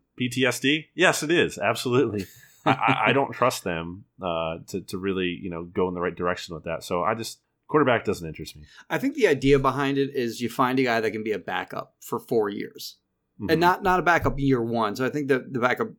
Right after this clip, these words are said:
Speaker 2: year one is, is Sudfeld. But then, you know, Sudfeld, if, if you're, if the guy that you draft becomes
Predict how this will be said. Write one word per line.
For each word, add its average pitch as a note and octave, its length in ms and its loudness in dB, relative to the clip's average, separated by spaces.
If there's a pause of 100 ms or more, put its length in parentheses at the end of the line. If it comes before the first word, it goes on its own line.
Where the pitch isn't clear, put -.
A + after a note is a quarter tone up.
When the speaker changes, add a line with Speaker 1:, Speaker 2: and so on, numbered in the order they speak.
(280)
Speaker 2:
year B2+ 260 0
one A2 380 0
is, G2+ 240 -6 (100)
is A2 220 -10
Sudfeld. - 460 -4 (500)
But A#2+ 160 -2
then, A#2 380 0 (200)
you B2 80 -6
know, G2+ 140 -4
Sudfeld, A#2 560 -4
if, G#2+ 180 -6
if C#3 220 2
you're, A#2+ 300 2 (440)
if - 60 -20
the D#3+ 60 -4
guy E3 180 6
that D3+ 100 2
you C3 120 4
draft A#2 560 2 (380)
becomes A#2+ 640 0